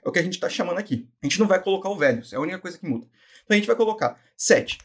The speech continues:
config map ponto backend U R L, tá? E aí eu vou colocar um igual, porque a gente define certinho que ele vai ficar por aqui.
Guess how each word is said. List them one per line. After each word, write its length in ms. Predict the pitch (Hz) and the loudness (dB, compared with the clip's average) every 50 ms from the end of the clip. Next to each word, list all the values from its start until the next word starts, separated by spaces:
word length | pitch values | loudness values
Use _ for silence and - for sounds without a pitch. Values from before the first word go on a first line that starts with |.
| _ _ _ | _ _ _
config 420 | - 190 185 - - 254 - - 185 | -6 -4 -4 -4 -6 -4 -4 -2 0
map 300 | 190 151 160 - - _ _ _ _ _ _ _ | 2 2 0 0 -2 _ _ _ _ _ _ _
ponto 340 | _ 185 147 117 113 - - _ _ _ _ _ _ _ | _ 8 8 8 6 -4 -10 _ _ _ _ _ _ _
backend 560 | - 175 175 180 - - 107 107 104 104 - - _ _ _ | 4 4 4 4 2 -4 -4 -4 -4 -6 -10 -14 _ _ _
U 80 | - 143 | 0 2
R 180 | 139 151 196 | 2 4 2
L, 260 | 180 139 135 156 202 196 - _ | 2 2 2 0 -4 -8 -14 _
tá? 180 | - 143 180 - | 2 2 2 4
E 80 | 277 285 | 4 6
aí 40 | 254 | 6
eu 80 | 240 | 6
vou 120 | 202 233 233 | 6 4 0
colocar 320 | 233 208 196 - - 139 | 0 0 0 0 -2 -2
um 80 | 127 139 | -2 -2
igual, 360 | 151 139 127 127 156 190 196 | -2 0 2 4 4 2 2
porque 240 | - 139 117 - 135 | -4 -10 -6 -2 -2
a 40 | 120 | -2
gente 260 | 123 127 - - 120 | -2 -2 -6 -6 -6
define 400 | 135 131 135 - - 127 147 135 | -6 -6 -6 -6 -6 -4 -4 -4
certinho 460 | - - 123 123 123 - - 127 123 | 0 0 0 0 0 -4 -4 -4 -6
que 80 | 117 113 | -6 -8
ele 80 | 110 | -10
vai 80 | 120 117 | -10 -10
ficar 180 | - - 127 | -10 -10 -12
por 100 | - - | -6 -4
aqui. 300 | 185 196 - 214 226 233 | -4 -4 -4 -6 -8 -8